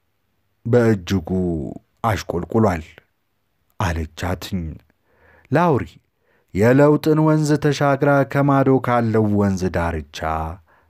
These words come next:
ደርሳለች። የቀድሞ ሕይወቷ ከእርሷ ጋር እንዳለ የሚያሳይ ምንም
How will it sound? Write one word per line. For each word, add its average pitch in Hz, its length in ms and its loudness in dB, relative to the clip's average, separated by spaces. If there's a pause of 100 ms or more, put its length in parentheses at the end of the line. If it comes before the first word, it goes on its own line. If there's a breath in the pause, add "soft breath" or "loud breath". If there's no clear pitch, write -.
(140)
ደርሳለች። 87 840 -4 (500 loud breath)
የቀድሞ 107 440 0 (100)
ሕይወቷ 117 440 4 (220)
ከእርሷ 120 500 -2
ጋር 123 220 2
እንዳለ 131 440 0 (440 loud breath)
የሚያሳይ 117 1040 0 (260)
ምንም 196 400 4